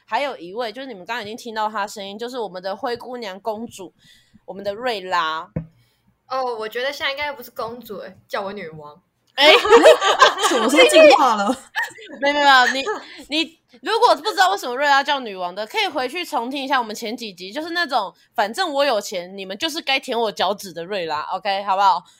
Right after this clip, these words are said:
Speaker 1: 我们之后就把她的抬头换成舔脚趾女王，<laughs> 这样听起来，这样听起来好像是她在舔别人脚趾一样。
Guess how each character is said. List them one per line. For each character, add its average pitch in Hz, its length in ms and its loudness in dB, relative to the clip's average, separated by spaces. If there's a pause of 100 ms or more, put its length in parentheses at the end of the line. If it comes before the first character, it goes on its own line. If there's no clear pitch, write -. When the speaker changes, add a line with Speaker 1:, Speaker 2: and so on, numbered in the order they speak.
(100)
Speaker 1:
我 240 100 0
们 269 160 -2
之 269 80 -8
后 349 140 4
就 330 80 -6
把 262 140 4
她 294 120 6
的 285 60 -2
抬 254 140 0
头 220 180 -2
换 240 240 -2
成 208 260 -10 (200)
舔 214 180 -8
脚 196 160 0
趾 196 160 -8
女 202 180 -8
王， 117 240 -14 (100)
<laughs> - 140 -20
这 285 260 -4
样 466 140 6
听 453 160 4
起 - 60 6
来， 359 120 10 (580)
这 494 80 8
样 508 80 6
听 480 120 4
起 453 80 6
来 349 60 12
好 349 140 10
像 370 100 2
是 427 100 -2
她 370 160 6
在 403 140 6
舔 269 180 0
别 240 120 4
人 247 100 2
脚 254 180 6
趾 226 200 -6
一 196 60 -10
样。 285 280 -2